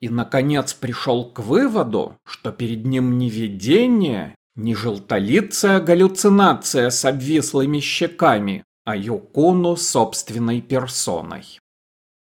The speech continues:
Грушевидное тело волшебника было облачено в тёмно-жёлтую куртку, а тощие ноги облегали брюки в розово-чёрную полоску.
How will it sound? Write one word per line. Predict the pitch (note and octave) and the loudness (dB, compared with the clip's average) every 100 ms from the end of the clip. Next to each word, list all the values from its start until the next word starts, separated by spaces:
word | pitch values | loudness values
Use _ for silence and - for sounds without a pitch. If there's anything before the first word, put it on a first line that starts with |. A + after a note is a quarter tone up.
| _ _ | _ _
Грушевидное | _ G2 A#2 A#2+ - A#2+ C3 G3 D3+ D#3 C#3+ C#3+ | _ -10 -8 -6 -4 -4 2 2 2 0 0 -2
тело | - D#3+ D3 | 2 4 4
волшебника | C3+ D3 D#3+ - F#3 C3+ C#3 B2+ C3+ | 4 2 2 2 2 2 -2 -2 -2
было | A#2 C3+ B2 B2 | 2 2 4 2
облачено | B2 B2+ B2+ C3+ C#3 | 2 0 -2 -2 0
в | B2+ - | 0 0
тёмно-жёлтую | C3+ A#2+ A#2+ G#2+ B2 B2+ A2 A#2 G#2 G#2+ | 0 0 -2 0 2 2 0 -2 -2 -2
куртку, | - F3+ B3 - - - G2+ - _ _ _ | 0 4 4 2 -8 -8 -8 -8 _ _ _
а | B2 | -4
тощие | A#2+ - D#3 C#3 - - G#2+ G2+ | -4 4 4 4 0 -4 -4 -4
ноги | G2+ B2+ F#3 F3+ D3 | 0 2 4 2 0
облегали | C#3+ B2+ A2+ A2+ A2 A#2 G#2 G#2 | 0 0 0 -2 0 0 0 -2
брюки | F2+ A#2 D#3 D#3+ D#3 D3 | -4 0 2 2 0 -2
в | A#2+ | 0
розово-чёрную | A#2+ A2+ G#2+ A#2 A#2+ A#2+ - A2 G2 G#2 A2 A2 | 0 0 0 -2 -2 -4 -2 -2 -2 -4 -2 -4
полоску. | - B2+ B2+ F2+ - - - - | -2 0 0 -2 -4 -12 -16 -20